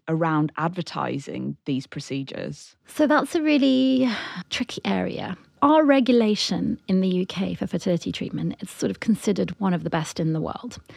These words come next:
Speaker 2: And it's based upon the Human Fertilisation and Embryology Act, which was passed in nineteen ninety. The whole atmosphere around fertility treatments has changed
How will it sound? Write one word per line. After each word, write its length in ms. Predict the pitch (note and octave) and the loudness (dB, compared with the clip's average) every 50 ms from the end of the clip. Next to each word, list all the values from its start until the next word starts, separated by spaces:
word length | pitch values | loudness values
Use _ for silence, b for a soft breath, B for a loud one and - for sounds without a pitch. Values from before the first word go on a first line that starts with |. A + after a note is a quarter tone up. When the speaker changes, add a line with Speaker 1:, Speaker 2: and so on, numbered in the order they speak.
| B B B B | B B B B
Speaker 2:
And 100 | G3 G3 | -2 -2
it's 140 | F3+ - - | -2 -2 -2
based 400 | - - B3 B3+ A#3+ - - - | 2 4 4 4 4 2 -4 -8
upon 360 | - - G#3+ - F3+ F3+ F3+ | -4 -2 0 0 2 0 0
the 60 | C4 F#3 | -2 2
Human 300 | - C4 B3+ C4+ C4 B3 | 4 6 6 6 6 4
Fertilisation 920 | - G3 - - - F#3 F3 F3+ E3+ - F3 F#3 - - - F#3+ E3 D#3 | 2 0 -2 -2 -2 0 0 0 0 0 -2 -2 -2 -2 -2 -2 -2 -2
and 140 | F3 E3+ | -4 -2
Embryology 640 | F3+ F3+ F#3+ F3 F#3 F#3 F#3 F#3 F#3 F#3 - - - | 0 0 0 0 0 0 0 -2 -2 -4 -4 -8 -8
Act, 480 | - D#3 - - - - - - - - b b b b b b b b b | -10 -10 -12 -12 -14 -14 -12 -12 -12 -14 b b b b b b b b b
which 500 | - F#3+ G3 F3+ - - - - - - - - - | 2 4 4 4 4 2 0 0 0 0 -2 -6 -4
was 160 | - F#3 E3 | -4 -4 -2
passed 340 | - G#3+ G#3+ E3+ D#3+ - - | 0 2 2 2 0 0 0
in 120 | F3 D#3+ D#3+ | 0 2 4
nineteen 360 | D#3 D3 D#3 C#3+ - - C#3+ | 4 2 2 0 -4 -4 -4
ninety. 400 | C#3+ - - D#3 - - F#3+ - - _ _ - | -4 -4 -4 -6 -8 -8 -12 -14 -16 _ _ -10
The 260 | F#3+ F3+ F3+ A#3+ A#3 | -10 0 2 2 4
whole 640 | G#3+ - - - - - - C#4+ D4 D#4 D4+ C#3+ - - | 4 0 -4 -6 -6 -4 0 2 4 4 4 2 2 2
atmosphere 640 | - C#4 - - A#3 G#3 - - - - G3 F#3 - | 0 0 2 2 2 0 0 -4 -6 -4 -4 -4 -2
around 240 | G3+ G3 F#3+ F#3 - | -2 -2 -2 -2 -2
fertility 400 | - G3+ - A3+ G3+ F#3+ - G3+ | -4 -4 -2 -2 -2 -2 -2 -6
treatments 500 | - - G#3+ - - F#3+ F#3+ - - - B B B B B B | -6 -6 -4 -2 -2 -2 -2 -2 -4 -8 B B B B B B
has 260 | B C4+ C4+ A3 - - | B -4 -2 -2 -4 -4
changed 800 | - - - - - C4 C#4+ C#4+ C#4 C4+ C4 B3 G3+ - - | -4 -2 -2 -2 2 4 6 8 10 10 10 8 6 4 -4